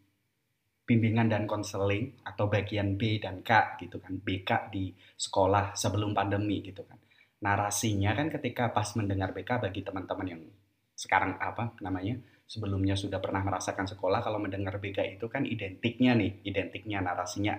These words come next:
itu untuk pendampingan, em, disiplin gitu, atau tidak mereka biasanya komunikasi dengan wali kelas untuk,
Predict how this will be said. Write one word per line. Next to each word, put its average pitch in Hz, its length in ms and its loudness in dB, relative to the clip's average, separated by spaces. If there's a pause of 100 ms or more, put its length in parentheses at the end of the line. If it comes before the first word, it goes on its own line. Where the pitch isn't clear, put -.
(600)
itu 101 320 -4
untuk 120 460 4
pendampingan, 101 960 0 (580)
em, 95 420 0 (1700)
disiplin 117 640 6
gitu, 95 480 0 (220)
atau 107 420 2
tidak 117 560 2
mereka 104 380 0
biasanya 101 500 -4
komunikasi 107 840 -2
dengan 98 400 -4
wali 95 320 0
kelas 90 580 0
untuk, 107 460 -6